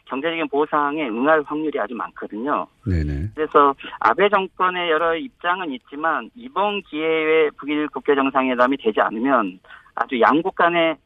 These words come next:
Speaker 1: 어, 이 북일 국회 정상회담을 자체적으로 실현하기는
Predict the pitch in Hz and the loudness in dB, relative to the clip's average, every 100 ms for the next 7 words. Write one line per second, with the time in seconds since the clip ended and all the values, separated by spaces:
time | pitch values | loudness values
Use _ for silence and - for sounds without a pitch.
0 | - - 117 120 120 120 123 131 127 110 | -12 -4 -2 0 -2 -4 -8 -6 -6 -8
1 | - 123 139 - 123 120 127 127 123 123 | -10 -8 -6 -2 0 0 0 0 0 0
2 | 135 - - - 175 180 180 - 170 165 | -2 -4 -6 -2 -2 0 -2 -2 0 0
3 | 147 135 | 2 0